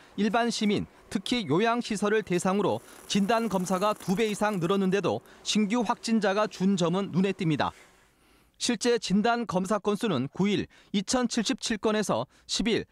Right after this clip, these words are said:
천오백삼십이 건으로 줄었다가 십일 일부터 천구백두 건, 그제 삼천사십사 건, 어제는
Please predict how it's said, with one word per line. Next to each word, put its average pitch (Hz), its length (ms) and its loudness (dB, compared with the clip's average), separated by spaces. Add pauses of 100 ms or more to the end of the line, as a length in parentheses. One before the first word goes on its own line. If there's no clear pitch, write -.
(160)
천오백삼십이 220 920 0
건으로 202 340 2
줄었다가 185 640 0 (220)
십일 208 400 -2
일부터 202 420 0 (200)
천구백두 208 640 -2
건, 131 260 -2 (220)
그제 196 260 0
삼천사십사 208 840 -2
건, 131 260 -2 (280)
어제는 180 400 0